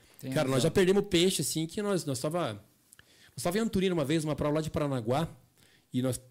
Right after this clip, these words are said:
Speaker 2: cara, nós precisava de um peixe, precisava de um peixe. E aí quem conhece ali Anturina tem um, alguns chamam de castelo, outros chamam de pedra rachada, enfim. Nós chegamos ali e eu engatei um peixe. Cara,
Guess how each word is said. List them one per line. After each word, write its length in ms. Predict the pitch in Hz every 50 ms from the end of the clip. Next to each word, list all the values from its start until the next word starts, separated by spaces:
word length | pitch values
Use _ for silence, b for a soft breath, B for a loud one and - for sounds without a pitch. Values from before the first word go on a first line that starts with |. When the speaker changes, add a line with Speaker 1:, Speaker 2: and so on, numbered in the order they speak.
| _ -
Speaker 2:
cara, 180 | - 147 143
nós 100 | 139 131
precisava 300 | - - - 139 160 180
de 80 | 165 156
um 60 | 135
peixe, 320 | 120 - 147 156 - -
precisava 260 | 143 - - 151 160 170
de 80 | 165
um 60 | 151
peixe. 440 | 123 120 135 139 165 170 - - - b b b b b b b b b b b _ -
E 80 | 123
aí 80 | 123 131
quem 180 | 131 160 160
conhece 340 | 160 165 151 147 151 147 -
ali 120 | 147 143 151
Anturina 420 | 160 147 - 156 147 143 147 143
tem 180 | 139 - 147 147
um, 160 | 143 123 107 113 -
alguns 240 | 131 123 127 160 165
chamam 180 | - 165 156 151
de 80 | 139
castelo, 500 | - 123 117 - - - 135 156 156 139
outros 160 | 135 143 143
chamam 140 | - 139 139
de 80 | 139 135
pedra 260 | - 131 135 127 127
rachada, 600 | 110 117 120 - - - 127 135 156 170 151 131
enfim. 320 | 120 110 117 - 156 220 226 b b b b b b b b b b b
Nós 140 | _ 123 117
chegamos 340 | - - 127 139 165 180 151
ali 180 | 143 127 139 170
e 20 |
eu 100 | 190 202
engatei 300 | 185 156 143 - - 175
um 80 | 214 196
peixe. 420 | - - 160 202 185 - - - - - - _ _ _ _ _ _ _ _ _ _ _ _ _ _ _ _ _ _ _ _ _ _ _ _ _ _ _ _ _ _ _ _ _ B B B B B B B B B
Cara, 320 | - 143 131 123 120 113